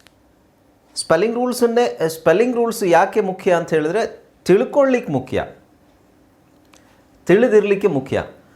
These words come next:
ಇದು ಹಿಂಗೆ ಬಂದರೆ ಇದು ಹಿಂಗೆ ಯಾಕಿದೆ, ಇದು ಹಿಂಗೆ ಯಾಕಿದೆ,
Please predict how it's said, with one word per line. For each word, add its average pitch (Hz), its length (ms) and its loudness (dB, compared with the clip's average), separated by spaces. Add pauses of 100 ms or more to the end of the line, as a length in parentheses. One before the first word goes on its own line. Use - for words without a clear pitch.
(260)
ಇದು 233 120 4
ಹಿಂಗೆ 220 260 2
ಬಂದರೆ 214 260 4
ಇದು 180 100 2
ಹಿಂಗೆ 175 280 -2
ಯಾಕಿದೆ, 139 340 0
ಇದು 147 220 -6
ಹಿಂಗೆ 175 300 -2
ಯಾಕಿದೆ, 165 640 -4